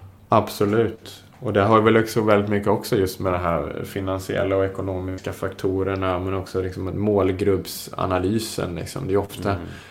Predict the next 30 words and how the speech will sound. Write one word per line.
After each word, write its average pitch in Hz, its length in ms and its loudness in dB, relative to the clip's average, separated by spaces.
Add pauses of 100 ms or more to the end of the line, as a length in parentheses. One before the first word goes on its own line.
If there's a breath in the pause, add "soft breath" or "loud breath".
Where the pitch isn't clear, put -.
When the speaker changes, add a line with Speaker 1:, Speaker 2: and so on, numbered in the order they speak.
(120)
Speaker 1:
man 98 180 0
har 98 60 2
hört 87 340 0
att 82 100 -6
de 90 140 -2
har 87 60 -2
testat - 600 -4
filmer 85 680 0
eller 92 160 -2
olika 92 300 -2
versioner 101 800 0
av 95 200 -2
filmer 87 800 -2 (560 loud breath)
för 92 380 0
Speaker 2:
Mm. 87 180 2
Speaker 1:
en 85 60 -8
testpublik. 92 1080 0
Och 92 180 0
ofta 104 340 0
verkar 107 280 4
det 104 60 4
ändå 92 160 0
som 95 240 -4
om 90 120 -4
liksom 90 220 -6
de 90 160 -4
här, 92 300 -4 (100)
där - 160 -6
man 90 180 -4
har 90 40 -4